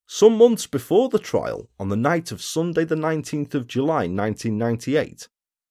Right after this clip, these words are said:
what was described as, I quote, "an angry mob of between fifteen to fifty people,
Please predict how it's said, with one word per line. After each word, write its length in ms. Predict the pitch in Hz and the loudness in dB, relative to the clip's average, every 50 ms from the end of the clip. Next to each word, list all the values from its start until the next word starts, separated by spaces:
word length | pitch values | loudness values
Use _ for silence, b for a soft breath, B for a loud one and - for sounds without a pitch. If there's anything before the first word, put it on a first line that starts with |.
| _ _ | _ _
what 180 | - 156 165 | 0 2 2
was 140 | 160 175 170 | 2 0 -4
described 680 | - - - - - - 165 165 175 175 143 107 - | -4 -6 -6 -6 -4 -2 0 2 2 2 0 0 0
as, 360 | 76 90 107 107 95 - - - - | 0 2 2 2 2 -2 -10 -10 -8
I 80 | - 107 | -6 -6
quote, 400 | - - - 127 110 110 - - - _ _ _ _ _ _ _ - | -4 0 2 2 2 0 -2 -10 -20 _ _ _ _ _ _ _ -8
"an 120 | - 104 123 | -4 -2 0
angry 400 | 139 170 175 156 - 165 175 165 | 2 2 2 0 0 0 0 0
mob 360 | 160 170 185 185 120 - - | 2 4 4 4 4 4 2
of 160 | 87 82 - | -2 -10 -10
between 400 | - 104 - - - 110 101 95 | -10 -10 -8 -4 -4 -4 -4 -4
fifteen 560 | - - - 156 151 - - 151 156 160 151 | -6 -4 -4 -4 -4 -4 -4 -4 -2 -2 -2
to 120 | - - 127 | -4 -6 -8
fifty 460 | 117 - - 151 143 - - 151 143 | -4 0 0 0 0 0 -4 -8 -6
people, 500 | 143 - 208 208 - - - 65 - | -6 -6 -6 -6 -6 -6 -6 -6 -8